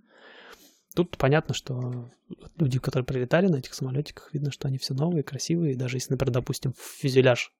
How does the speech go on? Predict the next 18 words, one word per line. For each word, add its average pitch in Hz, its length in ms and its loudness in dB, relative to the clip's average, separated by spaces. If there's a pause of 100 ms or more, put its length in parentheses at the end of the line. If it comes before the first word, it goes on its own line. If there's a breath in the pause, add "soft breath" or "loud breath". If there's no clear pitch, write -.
(500)
э, - 60 -14
может 135 560 2
быть 131 200 6
и 135 100 4
оригинальный, 131 480 6
скорее 143 320 6
всего, 123 280 0
оригинальный, 147 520 2 (540 soft breath)
смысл 139 340 6
тогда, 120 460 0
это 139 140 -2 (140)
<laughs> 151 420 4
парадокс 147 320 8
Тесея, 120 420 4
да, 139 160 0
смысл 139 480 0
в - 240 -10
с-, 175 240 0